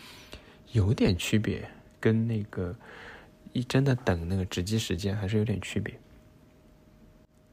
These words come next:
但是我真的不确定是不是这个原因，这个航班的原因导致的这个行李这么乱。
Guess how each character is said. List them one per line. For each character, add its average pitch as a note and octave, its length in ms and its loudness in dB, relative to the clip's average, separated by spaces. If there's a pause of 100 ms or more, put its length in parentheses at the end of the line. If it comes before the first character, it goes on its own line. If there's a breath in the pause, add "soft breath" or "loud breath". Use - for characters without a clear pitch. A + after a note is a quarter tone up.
(180)
但 A#2+ 140 4
是 A#2 240 4 (720 loud breath)
我 G#2+ 200 8
真 - 160 10
的 A2 80 10
不 G2+ 140 2
确 G#2 160 0
定 F#2+ 180 2 (520 loud breath)
是 - 180 -6
不 A#2+ 80 2
是 A2+ 100 0
这 A2+ 120 6
个 G#2+ 100 12
原 F2 180 4
因， F2+ 200 0
这 G#2 80 4
个 G2+ 80 4
航 F#2 200 2
班 G2+ 160 8
的 G2+ 80 8
原 F2 240 6
因 F2 220 2
导 D#2+ 220 0
致 F2 200 0
的 D#2+ 280 -2 (160)
这 - 100 -2
个 F#2 80 2
行 F2 180 0
李 F2 120 2
这 F2+ 80 -2
么 F2 100 0
乱。 E2 180 -2